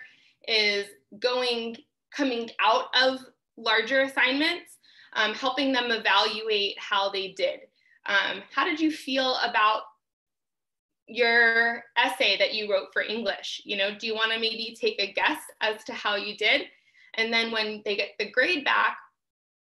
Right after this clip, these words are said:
it helps to evaluate that emotional component of it, right? So maybe they estimated that they got an eighty-five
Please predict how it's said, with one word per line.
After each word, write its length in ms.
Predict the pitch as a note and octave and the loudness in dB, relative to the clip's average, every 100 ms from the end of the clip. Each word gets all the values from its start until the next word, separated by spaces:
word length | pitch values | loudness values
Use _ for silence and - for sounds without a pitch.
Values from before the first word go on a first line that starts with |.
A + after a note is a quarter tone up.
| _ _ | _ _
it 180 | A#3+ - | -4 -4
helps 500 | - C4+ C4+ C4 - | -4 0 0 -2 -8
to 120 | C#4 | -2
evaluate 840 | A#3 G#3+ G3+ A3+ A#3 A3+ G#3+ G3+ _ | -2 2 2 2 -2 0 0 0 _
that 240 | G#3+ G3 - - | -2 -2 -2 -4
emotional 640 | A3+ A3 A3 A#3 A#3 G#3 G3 | -4 2 2 2 -2 -2 -4
component 540 | - G3+ - G3 F#3+ F#3 - F#3 | -12 -16 -8 -4 -2 -2 -4 -10
of 80 | F3+ | -6
it, 160 | - - - | -6 -8 0
right? 240 | G3+ G#3 - | 0 0 -4
So 300 | A#3 G#3 G#3+ - _ _ _ | -2 0 -2 -8 _ _ _
maybe 300 | B3 B3+ C4 | -2 0 0
they 220 | A#3 G#3+ | 2 2
estimated 680 | A3 A#3 - A3+ G#3+ G#3+ G3+ | 0 -2 -4 -2 0 0 0
that 100 | G3+ G3+ | 0 0
they 140 | F#3+ | 0
got 240 | F#3 F#3+ | 4 2
an 80 | F#3 F3+ | 2 -2
eighty-five 840 | F#3+ F3+ F3 - E3+ D#3 B2+ - | -4 -4 -8 -4 -2 -2 -6 -10